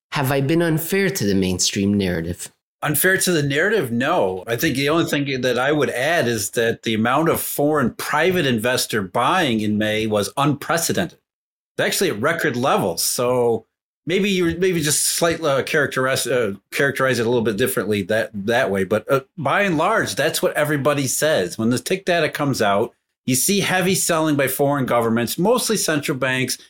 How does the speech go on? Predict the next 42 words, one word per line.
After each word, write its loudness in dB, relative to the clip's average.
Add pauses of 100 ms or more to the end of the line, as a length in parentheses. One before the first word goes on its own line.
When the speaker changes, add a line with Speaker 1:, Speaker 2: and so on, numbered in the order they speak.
(140)
Speaker 2:
sometimes 0
res-, -4
reserve 0
managers. 0
We -2
don't 0
know 2
who 0
it 2
is 0
exactly, -2 (480)
but 0 (280)
that's -2
what 2
everybody 0
says, 0
that 0
they 0
hate 2
America. 0
They 2
hate 0
treasuries, 0
interest 0
rates, 0
the -4
Fed, 0
the -2
dollar's 2
gonna 0
crash. -2
What, 0 (360)
pick -4
your 0
poison 2
here, 0
whatever 2
narrative 0
that -2
you 0
want. 0
The, 0